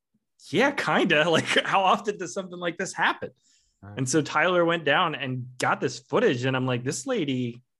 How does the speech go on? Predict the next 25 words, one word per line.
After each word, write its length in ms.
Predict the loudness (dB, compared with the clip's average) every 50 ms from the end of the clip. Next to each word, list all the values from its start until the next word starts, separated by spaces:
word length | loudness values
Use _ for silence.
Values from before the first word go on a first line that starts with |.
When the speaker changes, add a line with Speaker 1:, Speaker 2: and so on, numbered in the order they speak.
| _ _ _ _ _ _ _ _ _ _ _ _ _ _ _ _ _ _ _ _ _ _
Speaker 1:
she 200 | -10 -4 -2 0
means 300 | 2 2 2 2 0 0
what 120 | -2 -2 -2
she's 280 | -2 -4 -2 -2 -2
saying. 400 | -4 -2 0 0 0 -2 -4 -6
I 120 | -6 -8 -8
think 320 | -6 -6 -6 -6 -6 _ -2
there's 220 | -2 -2 -2 -2
something 300 | -2 -2 -2 -2 -4 -6
Speaker 2:
Everywhere. 200 | -6 -8 -6 -4 -2
Speaker 1:
here." 300 | -2 -2 -4 -6 -10 _ _ _ _ _ _ _ _ _ _ 0
And 280 | 2 2 4 4 2 0
so 840 | 2 2 4 4 6 6 6 6 4 4 4 2 0 -2 -6 -8 -14 _ _ -12
we 60 | -10 -6
just 180 | -6 -6 -6 -2
kinda 240 | 0 2 2 2
dived 420 | 0 -2 -4 -2 -2 -2 -4 -2 -4
into 240 | -6 -6 -6 -8 -8
that. 240 | -8 -8 -10 -12 -6 -2
I 80 | 0 2
don't, 280 | 2 2 0 -2 -12 _ _ -6
and 160 | -4 -2 0 0
then 100 | -2 -2
from 160 | -4 -4 -2
there, 340 | 0 0 0 0 0 -4